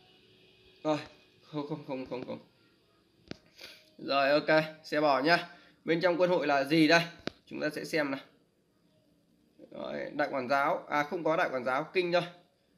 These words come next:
Rồi, con kinh cũng dẹo rồi. Rồi, có lộ vào nó khắc bọn ngay các bạn nhá. Tiếp tục gồng này. U. Bên trong quân hội là con, ờ, rồng điện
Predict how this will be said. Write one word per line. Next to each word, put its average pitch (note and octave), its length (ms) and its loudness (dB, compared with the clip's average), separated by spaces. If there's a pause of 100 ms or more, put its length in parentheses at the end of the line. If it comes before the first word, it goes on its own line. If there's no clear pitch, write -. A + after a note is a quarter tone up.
(180)
Rồi, F3+ 260 4
con F3+ 220 2
kinh E3 220 -4
cũng F#3 180 -6
dẹo G#3 220 2
rồi. F#3+ 140 6 (240)
Rồi, C3+ 160 -2
có C3+ 100 0
lộ D#3+ 220 4
vào C3 180 0
nó C3+ 60 -2
khắc F3 200 -8
bọn D3+ 220 -2
ngay E3 200 4
các F3+ 60 4
bạn D#3 100 2
nhá. F#3 220 4 (640)
Tiếp A3+ 180 0
tục B3+ 180 4
gồng G#3 200 8
này. G#3 140 6 (400)
U. C#4+ 380 6 (720)
Bên A#3 220 8
trong C4 200 8
quân C4 120 8
hội G#3+ 200 10
là F3 680 8 (160)
con, G3+ 400 6
ờ, F3+ 680 6
rồng D3 560 2
điện A#3+ 180 10